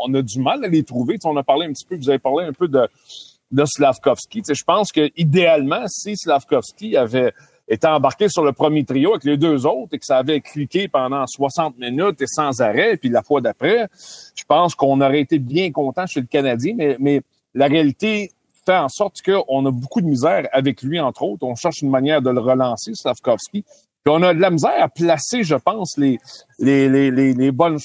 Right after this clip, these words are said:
les bonnes chaises à la bonne place, là, comme pourrait prendre l'expression <laughs> de, une expression chère à Martin Saint-Louis, là. C'est qu'on, on tente des combinaisons, puis on, tu sais, on a vraiment du mal à trouver quelque chose qui peut fonctionner sur le long terme. Alors,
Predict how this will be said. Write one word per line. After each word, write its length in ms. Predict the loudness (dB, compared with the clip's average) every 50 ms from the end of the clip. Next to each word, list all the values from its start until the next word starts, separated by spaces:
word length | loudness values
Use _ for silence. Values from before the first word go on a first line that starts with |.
| -10 -8 -4
les 160 | -2 -2 0
bonnes 180 | 2 2 0 0
chaises 300 | 0 -2 -2 0 2 2
à 20 |
la 60 | 2
bonne 180 | 2 0 -2 -2
place, 340 | -4 -8 -10 -12 -12 -10 -10
là, 100 | -8 -6
comme 180 | -4 -4 -2 -2
pourrait 260 | -2 0 0 0 -2
prendre 240 | 0 -2 -2 -2 -4
l'expression 720 | -6 -8 -8 -6 -6 -4 -4 -4 -6 -6 -4 -2 -2 -2 -2 _
<laughs> 40 | 0
de, 180 | 0 0 0 -2 -4 -6 -8 -6
une 120 | -4 -2 -4
expression 640 | -4 -4 -6 -4 -2 0 0 0 -2 -4 -6 -4 -6
chère 380 | -4 0 0 2 2 2 2 0
à 40 |
Martin 360 | 0 0 -2 -2 _ -4 -6 -4
Saint-Louis, 460 | -4 -4 -2 -2 -2 -4 -4 -4 -4
là. 220 | 0 0 0 0 0 -4 _ -20 -20 -20 -20 _
C'est 160 | -6 -4 -2
qu'on, 220 | 2 2 2 2 2 2
on 160 | 0 0 2
tente 240 | 2 0 0 0 0
des 80 | 0 0
combinaisons, 640 | 2 0 0 0 0 0 0 0 0 -2 -4 -4
puis 100 | -4 -2
on, 120 | -2 -2 -4
tu 60 | -6 _ _ _ -20 -20 -20 _ _ -4
sais, 240 | -2 0 0 0 -2
on 300 | -4 -6 -6 -4 -2 0
a 80 | 0 0
vraiment 400 | 0 0 0 0 0 0 -2 -4
du 180 | -4 -4 -2 -2
mal 160 | -2 0 0
à 100 | -2 -2
trouver 220 | 0 -2 -2 -2
quelque 220 | -2 -4 -6 -6 -8
chose 240 | -8 -8 -8 -8 -8 -12
qui 80 | _ _ -4
peut 100 | -4 -4
fonctionner 560 | -2 -2 -2 -4 -4 -6 -6 -6 -4 -4 -4
sur 180 | -4 -2 -2 0
le 100 | 0 2
long 280 | 2 2 2 0 -2
terme. 340 | -2 0 0 0 0 0 0
Alors, 320 | 2 4 4 4 2 2